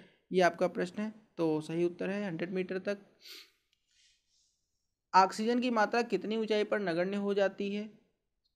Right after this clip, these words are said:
तो इसका सही उत्तर फिफ्टी मीटर, फिफ-, पचास किलोमीटर है, ये गलत लि-, लगा हुआ यहाँ पे। फिर है, अ, ध्रुवीय क्षेत्र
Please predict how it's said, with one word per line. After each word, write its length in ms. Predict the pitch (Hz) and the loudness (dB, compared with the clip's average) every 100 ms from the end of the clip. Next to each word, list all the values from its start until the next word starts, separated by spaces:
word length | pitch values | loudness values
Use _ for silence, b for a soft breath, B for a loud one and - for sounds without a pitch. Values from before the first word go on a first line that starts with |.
| - | -2
तो 380 | 175 170 156 - | 0 0 -2 -6
इसका 240 | 180 202 | -4 -4
सही 200 | 190 196 | -2 0
उत्तर 240 | 190 190 | 0 -2
फिफ्टी 340 | 202 190 - 196 | -6 -6 -6 -4
मीटर, 360 | 196 196 202 | -4 -4 -4
फिफ-, 300 | 190 185 - - | -4 -6 -6 -4
पचास 280 | 180 185 | 0 0
किलोमीटर 500 | 185 190 185 180 185 | 0 -2 -2 -2 -2
है, 200 | 190 220 - _ _ - | -2 -8 -12 _ _ -10
ये 160 | 170 | -6
गलत 200 | 160 170 | -2 -4
लि-, 280 | - - 175 - | -4 -6 -6 -4
लगा 200 | 170 175 | -2 -2
हुआ 220 | 170 175 | -2 -4
यहाँ 200 | 170 175 | -4 -6
पे। 200 | 175 277 | -10 -14
फिर 320 | - - 170 | -14 -14 -8
है, 120 | 185 208 b b b b b _ _ _ _ _ | -8 -10 b b b b b _ _ _ _ _
अ, 340 | 160 165 156 151 - | -6 -4 -6 -12 -10
ध्रुवीय 500 | 165 185 202 254 277 | -4 0 4 6 6
क्षेत्र 580 | 277 - - 190 185 | 4 -2 0 0 0